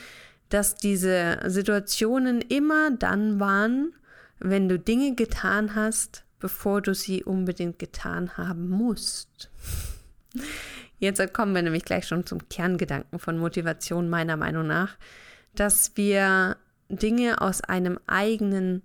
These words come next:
Tatendrang, aus einem eigenen Anlass tun, ohne von außen fremdbestimmt zu werden. Leider Gottes ist es so, dass unsere Gesellschaft im Grunde darauf aufgebaut ist,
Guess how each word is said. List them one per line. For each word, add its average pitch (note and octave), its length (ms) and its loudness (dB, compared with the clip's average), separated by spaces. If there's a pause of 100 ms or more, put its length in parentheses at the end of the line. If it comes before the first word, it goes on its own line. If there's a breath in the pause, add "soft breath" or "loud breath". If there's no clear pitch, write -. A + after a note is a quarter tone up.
Tatendrang, E3 1000 -6
aus F3+ 220 -2
einem F3 360 0 (100)
eigenen G3+ 720 0
Anlass F#3 800 -2 (360)
tun, G3+ 540 0 (360 loud breath)
ohne B3+ 480 2
von G3+ 240 0
außen F#3 440 0
fremdbestimmt - 800 -4
zu D#2 140 -6
werden. - 300 -6 (2000 loud breath)
Leider B3+ 520 4
Gottes G#3 480 2
ist F3 160 -2
es F3 180 2
so, F3+ 160 2
dass F3+ 200 0
unsere E3+ 260 -2
Gesellschaft A3 800 -2
im F3+ 160 0
Grunde A3+ 460 0
darauf F3+ 360 -2
aufgebaut F3 640 0
ist, - 480 -6